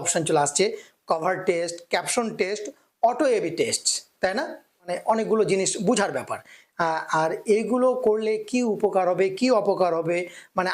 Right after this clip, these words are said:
আপনার পেজ বা প্রোফাইলের জন্য পজিটিভ কি, নেগেটিভ কি, everything কোনো একটা ভিডিওর মাধ্যমে আলোচনা করব। এইগুলো নিয়ে টেনশন হওয়ার কোনো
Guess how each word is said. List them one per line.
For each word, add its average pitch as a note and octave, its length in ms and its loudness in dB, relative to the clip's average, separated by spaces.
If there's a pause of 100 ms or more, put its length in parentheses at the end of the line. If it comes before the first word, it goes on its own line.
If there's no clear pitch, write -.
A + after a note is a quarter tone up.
আপনার G#3 260 0 (240)
পেজ A3 160 4 (100)
বা G#3 60 4 (100)
প্রোফাইলের G3+ 520 0
জন্য G3+ 180 0 (420)
পজিটিভ G#3+ 320 0 (120)
কি, G3+ 80 2 (140)
নেগেটিভ G#3 300 0 (100)
কি, G#3+ 60 4 (240)
everything C4 420 0
কোনো F3+ 180 2
একটা E3 180 2
ভিডিওর D3+ 260 2
মাধ্যমে C#3+ 280 2
আলোচনা B2+ 320 -4
করব। - 140 -18 (480)
এইগুলো A#3 320 0
নিয়ে A#3+ 220 0
টেনশন F3 300 0
হওয়ার D#3+ 200 -2
কোনো D#3+ 120 0